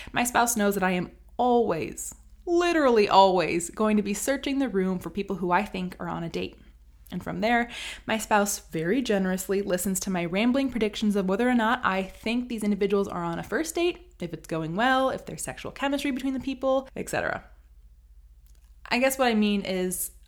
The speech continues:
I find humans fascinating. It's a trait I inherited from my dad,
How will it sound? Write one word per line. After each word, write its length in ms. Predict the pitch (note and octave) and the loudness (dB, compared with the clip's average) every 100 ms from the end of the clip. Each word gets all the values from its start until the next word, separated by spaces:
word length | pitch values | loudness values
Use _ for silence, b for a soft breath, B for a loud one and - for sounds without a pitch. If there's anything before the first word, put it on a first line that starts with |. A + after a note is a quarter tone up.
| - | -8
I 60 | |
find 260 | G3 A3 G#3+ | 0 2 2
humans 380 | - G3 F#3 F3+ | 0 0 0 0
fascinating. 640 | D#3 D#3 - - - - - - - - - - - - - - | -2 -2 -8 -12 -12 -12 -14 -18 -20 -20 -20 -20 -20 -20 -16 -8
It's 100 | - | -6
a 40 | |
trait 200 | - A3+ | 0 4
I 80 | A3 | 4
inherited 500 | G#3 G3+ G3+ G3 F#3+ | 2 0 0 0 -2
from 160 | F#3+ F3 | -4 -4
my 120 | E3+ | -4
dad, 320 | E3 E3+ E3+ | 0 0 0